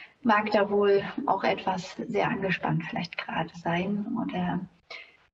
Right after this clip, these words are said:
ja, sich auch einfach total überfordernd gerade anfühlen. Und mir fällt auf, dass wenn wir uns jetzt in dieser Situation befinden, dass sich das in der Außenwelt alles so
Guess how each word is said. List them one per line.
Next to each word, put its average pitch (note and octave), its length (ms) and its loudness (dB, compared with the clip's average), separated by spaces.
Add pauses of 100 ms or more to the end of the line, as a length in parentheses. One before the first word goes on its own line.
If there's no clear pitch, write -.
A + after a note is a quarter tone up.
(140)
ja, A3+ 220 4
sich A3 240 0
auch - 80 -2
einfach A3 420 2
total F#3 720 -2 (760)
überfordernd G#3 680 4
gerade - 300 -2
anfühlen. G#3+ 800 -2 (840)
Und F#3 400 -2 (1500)
mir A3+ 260 8
fällt G#3+ 320 2
auf, A#3 420 4
dass G#3 480 0 (320)
wenn A#3 240 6
wir G#3+ 100 4
uns - 120 -2
jetzt A3+ 200 2
in G#3+ 100 2
dieser G3+ 380 2
Situation G#3+ 540 4
befinden, A#3+ 580 4
dass F#3 300 -2 (140)
sich G#3 460 -6 (200)
das - 140 -12
in G3+ 60 -2
der - 140 0
Außenwelt G3+ 480 2
alles G3 320 -2
so - 280 -2